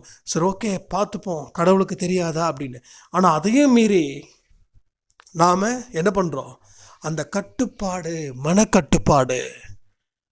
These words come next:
அந்த மனக்கட்டுப்பாடுக்கு தான் சொல்றது. நீங்க சிக்கன் சாப்பிடாம இருக்கிறவன்லாம் நல்லவன், சாப்பிட்டவன்லாம் அயோக்கியன்னு சொல்லல, சாப்பிடாதவன்லாம் பாவம் செஞ்சாதவன், சாப்பிட்டவன் தான் பாவம் செய்யறவனும் சொல்லல.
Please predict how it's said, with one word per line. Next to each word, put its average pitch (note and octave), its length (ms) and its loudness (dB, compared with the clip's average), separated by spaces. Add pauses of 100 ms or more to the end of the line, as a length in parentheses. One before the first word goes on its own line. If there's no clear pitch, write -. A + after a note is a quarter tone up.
(440)
அந்த E3 220 0
மனக்கட்டுப்பாடுக்கு G3+ 920 2
தான் B3+ 220 4 (140)
சொல்றது. F3+ 440 0
நீங்க E3 220 2
சிக்கன் B3+ 400 2
சாப்பிடாம A#3+ 1000 2
இருக்கிறவன்லாம் A#3 1040 4
நல்லவன், A3 600 2 (580)
சாப்பிட்டவன்லாம் A3 720 4
அயோக்கியன்னு A3 560 4
சொல்லல, A3+ 340 0 (1000)
சாப்பிடாதவன்லாம் A3+ 840 4
பாவம் A3 340 6
செஞ்சாதவன், G#3+ 640 4
சாப்பிட்டவன் A3 520 2
தான் A3 140 2
பாவம் G#3+ 280 2
செய்யறவனும் A3 600 4
சொல்லல. A3+ 280 -6